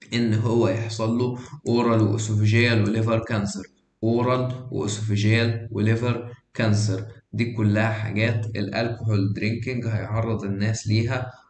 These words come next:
أكتر. طيب، تمام. وكمان بيساهم في حدوث البريست كانسرز للستات اللي بتشرب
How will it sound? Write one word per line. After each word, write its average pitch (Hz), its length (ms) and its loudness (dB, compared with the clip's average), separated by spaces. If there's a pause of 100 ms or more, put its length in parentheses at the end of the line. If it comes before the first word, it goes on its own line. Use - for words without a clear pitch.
(100)
أكتر. 123 500 -2 (440)
طيب، 107 360 4
تمام. 107 640 0
وكمان 110 640 4
بيساهم 110 720 2
في 110 180 -4
حدوث 107 520 -2
البريست 101 720 -2
كانسرز 104 520 -2
للستات 104 680 -2
اللي 101 240 2
بتشرب 113 500 -4